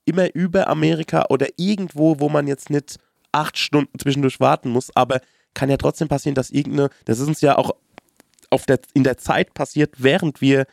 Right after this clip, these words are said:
noch zu Hause waren, dass der Weiterflug irgendwie zweimal umgebucht wurde oder die Flugzeit-, Flugzeiten sich geändert haben, steckt man nie drin.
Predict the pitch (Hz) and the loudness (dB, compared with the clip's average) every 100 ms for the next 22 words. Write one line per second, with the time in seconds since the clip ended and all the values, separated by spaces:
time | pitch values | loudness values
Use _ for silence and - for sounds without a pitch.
0 | _ _ - 135 - 123 143 175 151 143 | _ _ -4 -4 -2 0 2 2 2 2
1 | 135 - - - 117 127 - 123 135 196 | 0 -4 -10 -12 0 0 0 -2 0 2
2 | 170 147 143 - 131 123 - 135 156 160 | 0 0 -2 -2 -4 -4 -6 0 2 0
3 | 143 _ _ - 214 190 131 120 _ _ | -2 _ _ 2 2 2 0 -2 _ _
4 | - 151 160 - - 127 131 147 147 123 | -6 -4 -2 -6 -2 2 4 4 2 2
5 | 120 120 - 170 220 165 - - - - | 0 -2 0 0 0 -6 -8 -4 -6 -6
6 | - 190 - 123 104 113 - - 110 107 | 0 0 2 0 0 -4 -4 -2 2 2
7 | 110 123 - _ _ - - 135 147 131 | 2 0 -2 _ _ -8 -2 0 2 2
8 | 160 - 123 143 | 2 2 0 0